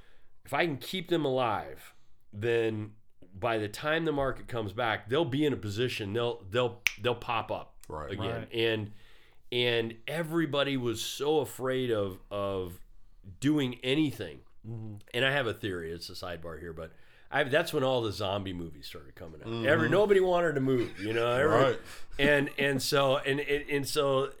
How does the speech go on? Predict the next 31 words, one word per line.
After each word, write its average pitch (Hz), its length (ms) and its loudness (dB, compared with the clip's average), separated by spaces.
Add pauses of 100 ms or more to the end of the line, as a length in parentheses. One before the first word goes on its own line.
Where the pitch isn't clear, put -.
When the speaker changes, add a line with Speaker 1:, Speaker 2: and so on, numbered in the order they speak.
Speaker 1:
everybody 165 440 4
wanted 143 360 2
just 123 180 -2
to 123 60 -2
watch 110 280 2
zombie 92 340 -2
movies, - 380 -8
and 104 180 -2
that's 127 200 -2
kind 123 200 -4
of 107 60 -4
the 101 60 -2
way 98 120 -2
the 92 80 -6
markets 90 460 -2
work. - 260 -4 (540)
Speaker 2:
<laughs> - 60 -8
Speaker 1:
And, 131 380 2 (120)
and, 131 380 4
uh, 117 220 2 (100)
and 120 140 0
so 135 120 -4
I 120 120 0
kept 151 300 -8
these 131 160 -2
companies 131 460 -4
alive, 110 380 -4
and 98 80 -6
my 92 120 -4
wife's 104 400 -2
like, 82 360 -10